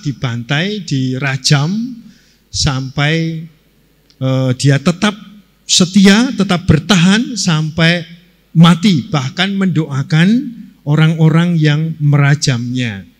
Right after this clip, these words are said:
Dia membela imannya akan Kristus, dia membela Kristus itu.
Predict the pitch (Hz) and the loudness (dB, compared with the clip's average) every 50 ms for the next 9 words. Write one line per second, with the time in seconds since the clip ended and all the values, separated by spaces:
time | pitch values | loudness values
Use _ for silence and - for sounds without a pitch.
0 | _ _ _ _ _ _ _ - 113 117 123 131 135 135 135 120 139 127 123 127 | _ _ _ _ _ _ _ -10 -8 -6 -4 -4 -2 -2 0 2 2 2 2 0
1 | 139 147 151 165 170 175 196 196 - - _ _ _ _ _ _ _ _ _ _ | -2 -2 -2 -2 -4 -4 -8 -10 -12 -18 _ _ _ _ _ _ _ _ _ _
2 | _ _ _ _ - 180 170 170 160 160 165 165 165 165 165 160 156 156 - 135 | _ _ _ _ 4 6 6 6 6 6 6 4 4 2 0 0 -2 -2 -4 -4
3 | 131 131 127 - - 131 127 127 123 127 127 127 127 - 151 151 147 - - - | -4 -4 -4 -4 -2 -2 -2 -2 -2 -4 -6 -8 -4 0 2 2 4 2 0 0
4 | 151 135 117 - - - 139 156 156 160 156 151 147 139 123 131 123 120 117 120 | -2 -4 -4 -6 -8 -6 -6 -4 -4 -2 -2 -2 -4 -2 -4 -4 -4 -4 -4 -6
5 | 123 123 123 127 123 120 131 - _ _ - 135 143 131 - - - 131 110 - | -6 -6 -6 -8 -8 -10 -14 -16 _ _ -2 0 0 2 0 0 -2 -4 -6 -6
6 | - - - - 104 92 82 - | -8 -10 -10 -12 -14 -20 -20 -20